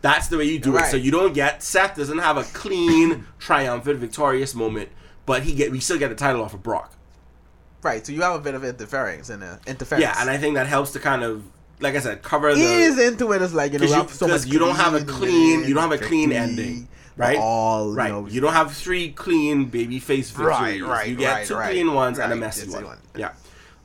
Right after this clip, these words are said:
Speaker 1: All right. So Kofi, Daniel Bryan.
Speaker 2: Okay, so now we're here. 'Cause that my, my,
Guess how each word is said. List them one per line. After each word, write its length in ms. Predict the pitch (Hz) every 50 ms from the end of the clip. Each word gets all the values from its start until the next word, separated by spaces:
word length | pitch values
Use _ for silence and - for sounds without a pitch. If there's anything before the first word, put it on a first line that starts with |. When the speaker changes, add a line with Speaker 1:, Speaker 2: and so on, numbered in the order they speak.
| _
Speaker 1:
All 100 | 143 147
right. 220 | 143 123 104 - -
So 340 | - 156 151 147 139 135 135
Kofi, 380 | 139 - 185 180 185 - 175 165
Daniel 280 | 151 135 131 131 131
Bryan. 340 | 120 110 98 85 76 64 - -
Speaker 2:
Okay, 240 | - 156 - 123 117
so 100 | 113 131
now 160 | 120 113 117
we're 140 | 123 117 117
here. 320 | 151 170 151 123 110 - - - - - - - -
'Cause 100 | 156 147
that 180 | 147 156 143
my, 200 | 156 151 160 165
my, 400 | 143 147 147 151 143 147 139 131